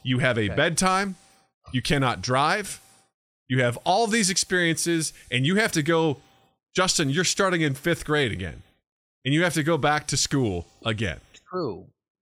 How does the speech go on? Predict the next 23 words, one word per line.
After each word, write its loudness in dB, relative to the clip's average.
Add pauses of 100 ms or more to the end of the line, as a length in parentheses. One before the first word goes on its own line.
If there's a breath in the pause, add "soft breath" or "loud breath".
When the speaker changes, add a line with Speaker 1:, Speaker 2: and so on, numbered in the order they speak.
(240)
Speaker 2:
True. -6 (260)
But -6
let -2
me -4
counter -8
that. -14 (100)
Let 0
me -2
Speaker 1:
Okay. 2
Speaker 2:
just -6
counter -6 (120)
that -10
Speaker 1:
Please. 0 (840)
Speaker 2:
with, -4
with - (760)
if -6
I -2
have -6
the -8
knowledge -4
of -12
a -12
thirty-eight-year-old, -8